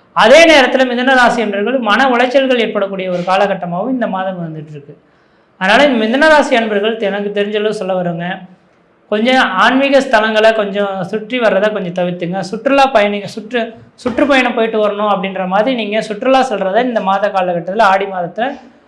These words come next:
தவிர்த்து கொள்றது ஓரளவுக்கு நல்லா இருக்கும்ன்றீங்க. ஏன்னா கூட்டு, கூட்டு, அஹ், கூட்டமா கூடக்கூடிய இடங்களுக்கு நீங்க போனா அதனால உங்களுக்கு உடல் பாதிப்புகள், உயிர் பாதிப்புகள் சந்த-, சம்பந்தப்பட்ட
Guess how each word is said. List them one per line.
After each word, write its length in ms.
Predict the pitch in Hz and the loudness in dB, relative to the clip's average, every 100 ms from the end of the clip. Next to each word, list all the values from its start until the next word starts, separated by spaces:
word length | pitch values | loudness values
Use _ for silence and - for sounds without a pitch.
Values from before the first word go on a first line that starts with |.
| _ _ _ | _ _ _
தவிர்த்து 360 | 220 269 285 | 4 4 2
கொள்றது 320 | 240 226 208 | 0 2 2
ஓரளவுக்கு 420 | 233 214 196 196 190 | 2 4 4 2 0
நல்லா 260 | 175 175 | -2 -2
இருக்கும்ன்றீங்க. 640 | 170 175 160 156 151 151 147 | -2 -6 -10 -10 -10 -14 -6
ஏன்னா 320 | 185 233 254 | -2 0 0
கூட்டு, 360 | 247 285 285 294 269 240 233 - - _ _ | 0 -2 0 2 2 2 -2 -12 -20 _ _
கூட்டு, 240 | 277 269 262 247 214 208 - 247 | 0 2 2 4 0 -4 -12 -6
அஹ், 220 | 196 190 185 | -4 -4 0
கூட்டமா 360 | 262 269 262 269 262 | 2 4 2 0 0
கூடக்கூடிய 420 | 254 247 233 220 | 0 0 0 2
இடங்களுக்கு 480 | 208 214 220 226 214 | 2 0 0 -4 -4
நீங்க 220 | 196 190 | -6 -8
போனா 280 | 185 196 240 | -6 -2 2
அதனால 380 | 226 202 214 226 | 2 4 2 2
உங்களுக்கு 360 | 196 185 190 | -2 -4 -4
உடல் 260 | 226 226 240 | -2 -2 2
பாதிப்புகள், 520 | 202 202 202 190 214 | 0 0 -4 -6 -6
உயிர் 280 | 214 208 208 | -2 -4 -2
பாதிப்புகள் 440 | 196 185 185 185 | -4 -4 -8 -14
சந்த-, 380 | 180 175 175 175 | -10 -10 -8 -8
சம்பந்தப்பட்ட 500 | 165 180 190 175 | -10 -10 -8 -6